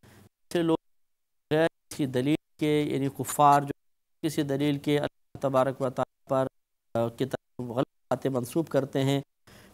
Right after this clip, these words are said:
कोई रोशन किताब उनके पास नहीं है, हक़ से मुँह मोड़ते हैं और लोगों को गुमराह करने की कोशिश करते हैं, इनके लिए दुनिया में रुसवाई है। चुनांचे दुनिया में इनकी रुसवाई जाहिर हुई मुसलमानों के ग़लबे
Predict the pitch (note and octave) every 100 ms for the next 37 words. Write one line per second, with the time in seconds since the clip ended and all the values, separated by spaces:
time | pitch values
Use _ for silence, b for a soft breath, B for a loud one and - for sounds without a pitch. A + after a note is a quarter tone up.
0 | - E3 D#3 D3 D#3+ D3+ D3 D3 C#3 _
1 | - D#3 D3 D3+ C#3 C#3+ - A#2+ A#2+ C#3
2 | E3+ C#3 - _ _ - - - D#3 -
3 | - E3 D3+ D3+ C#3+ D3 - _ C#3+ D3
4 | - C#3 C3+ B2+ C3 C#3 C#3 C#3 C3 A#2
5 | _ _ D3+ C#3+ C#3 C3+ C3 - B2 F3+
6 | - D3 C#3 - _ _ B B B B
7 | B D#3 F#3+ F#3+ G3 F#3 D3 E3 _ -
8 | D#3 C#3+ - A#2+ A#2 G#2+ F#2 - - -
9 | - _ _ _ - - - - - -
10 | - - D3 D#3 F#3 _ _ F3+ F#3+ F#3
11 | F3+ E3 - E3+ F3 C#3+ C#3 D#3+ - _
12 | - D3 - C#3 C3+ C#3 D3+ D3+ D3+ G2